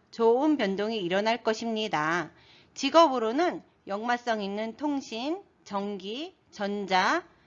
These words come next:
자동차 관련 업무와 인연이 있으며 할인업이나 상담 관련 업을 준비해 보는 것도 좋을 것 같습니다.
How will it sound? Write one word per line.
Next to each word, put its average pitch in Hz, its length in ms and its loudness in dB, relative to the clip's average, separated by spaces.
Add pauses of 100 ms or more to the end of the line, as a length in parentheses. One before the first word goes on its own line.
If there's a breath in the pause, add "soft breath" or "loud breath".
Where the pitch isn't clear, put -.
(140 soft breath)
자동차 277 600 2
관련 220 380 4
업무와 185 560 2 (260 loud breath)
인연이 285 500 4
있으며 233 580 -2 (440 soft breath)
할인업이나 320 920 2 (140)
상담 330 640 2
관련 220 380 2
업을 190 460 0 (120)
준비해 240 520 -2
보는 208 340 -4
것도 294 560 -4
좋을 226 340 -2
것 - 160 -2
같습니다. 202 880 -2